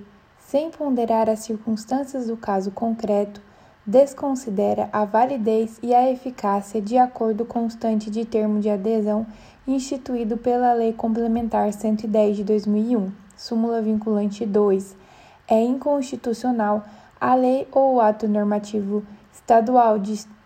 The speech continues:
ou distrital que disponha sobre sistemas de consórcios e sorteios, inclusive bingos e loterias. Súmula vinculante três.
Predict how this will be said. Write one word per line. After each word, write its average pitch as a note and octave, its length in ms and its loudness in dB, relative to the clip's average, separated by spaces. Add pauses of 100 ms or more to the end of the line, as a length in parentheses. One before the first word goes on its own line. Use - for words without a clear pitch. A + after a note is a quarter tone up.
ou A#3 160 2
distrital G#3+ 800 0
que - 140 -8
disponha A#3 600 -4
sobre A#3 320 -2
sistemas A3+ 600 -2
de A3+ 100 -2
consórcios A3 800 0
e G#3+ 100 -2
sorteios, G#3+ 720 0 (520)
inclusive B3+ 760 -2
bingos G#3+ 460 0
e A3+ 60 0
loterias. G#3+ 840 0 (260)
Súmula A#3 420 0
vinculante A3 640 0
três. G#3 540 2